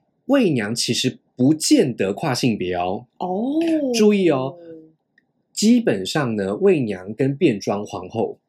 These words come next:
Speaker 1: 其实是在这个，这个，这个，这个，呃，性别光谱里面非常难定义的一群，
Speaker 2: 嗯。
Speaker 1: 因为他们其实是变装，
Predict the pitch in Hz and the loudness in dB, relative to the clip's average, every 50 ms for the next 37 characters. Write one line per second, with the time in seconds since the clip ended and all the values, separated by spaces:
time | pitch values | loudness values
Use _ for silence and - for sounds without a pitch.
0 | _ - - - 104 98 107 107 101 - - - 135 113 92 - - - 117 107 | _ -10 -6 -6 -4 -4 -4 -4 -2 -2 -2 0 0 -2 -2 -4 -4 -4 -2 -2
1 | 92 92 92 92 - - 117 95 - 95 92 90 90 90 - _ _ _ _ _ | -4 -6 -10 -10 -6 -6 -4 -4 -2 -2 -2 -2 -4 -6 -10 _ _ _ _ _
2 | _ _ _ _ _ _ - 127 117 107 98 92 92 - 117 98 101 92 92 95 | _ _ _ _ _ _ -6 -4 -4 -2 -2 -4 -4 -4 -4 -4 -2 -4 -4 -4
3 | 117 98 101 95 90 90 92 - _ _ _ _ _ _ 107 98 90 90 95 - | -4 -4 -4 -4 -4 -4 -8 -10 _ _ _ _ _ _ -6 -4 -4 -4 -4 -4
4 | - - - 254 220 160 123 107 101 95 92 107 98 92 92 104 104 135 123 127 | -2 0 2 2 4 4 2 0 -2 -4 -4 -4 -2 0 -2 -2 -2 -2 -2 -2
5 | 139 135 - 113 101 98 95 90 98 107 101 - - - - 202 190 214 226 226 | -4 -4 -6 -4 -4 -4 -4 -2 -4 -4 -4 -4 -8 -6 0 0 2 2 0 -2
6 | - - - 107 101 104 98 98 104 - 147 131 123 120 110 92 90 90 104 90 | -4 -6 -6 -6 -6 -4 -4 -4 -4 -2 0 0 0 0 -2 -2 -4 -6 -4 -4
7 | - - - - 110 127 - 269 247 208 175 156 147 - - - 214 226 208 208 | -4 -6 -6 -8 -10 -8 -6 -4 -4 -4 -4 -6 -10 -10 -2 2 4 4 4 2
8 | 214 208 190 156 139 - - 104 98 101 101 101 - 113 104 - 123 107 87 87 | 0 -2 -2 -2 -2 -4 -6 -4 -4 -4 -2 -2 -2 -4 -2 0 0 0 0 -2
9 | 85 - 90 - - 104 127 | -4 -4 -4 -4 -6 -8 -12